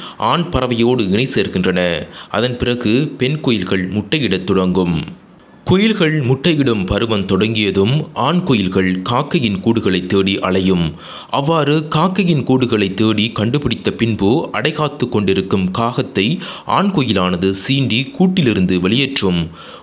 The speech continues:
கோபம் கொண்ட பெண் காகமானது ஆண் குயிலை துரத்தும். இதன்போது பெண் குயிலானது காக்கையின் கூட்டில் சென்று முட்டைகளை இட்டுவிட்டு வந்துவிடும். வெளிவரும் குஞ்சுகளை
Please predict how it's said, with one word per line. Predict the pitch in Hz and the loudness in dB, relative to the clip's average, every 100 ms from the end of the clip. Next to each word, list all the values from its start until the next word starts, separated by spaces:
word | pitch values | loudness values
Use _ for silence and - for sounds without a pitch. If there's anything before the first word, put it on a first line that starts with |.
| - | -2
கோபம் | 220 220 208 165 | 0 4 2 4
கொண்ட | 131 107 107 | 2 2 0
பெண் | 110 131 156 | 0 0 0
காகமானது | 156 107 - 90 82 82 - 123 180 139 | -2 -4 -2 -2 0 -2 0 -2 -2 -2
ஆண் | 127 170 | -2 0
குயிலை | 151 113 95 92 | 0 0 0 0
துரத்தும். | 107 110 - 95 82 78 - - - | -2 -2 0 0 0 -4 -10 -18 -4
இதன்போது | 139 185 180 131 95 123 180 - | 0 2 2 2 2 2 2 -2
பெண் | 156 190 | 0 0
குயிலானது | 190 143 117 90 85 85 104 147 | 2 0 0 0 -2 0 0 0
காக்கையின் | 139 139 175 - 147 110 | -2 -2 -2 0 0 2
கூட்டில் | 117 117 104 92 | 2 2 0 -2
சென்று | 104 92 95 123 | 0 0 0 0
முட்டைகளை | 113 113 180 139 104 | 0 0 0 0 0
இட்டுவிட்டு | 110 - 139 98 101 107 | -2 0 -2 0 0 0
வந்துவிடும். | 101 120 101 87 85 82 - - - - - - 113 | 0 0 2 2 0 -2 -6 -20 -20 -20 -20 -10 -2
வெளிவரும் | 139 214 220 202 185 | 0 2 4 4 2
குஞ்சுகளை | 135 131 131 117 | 0 0 0 0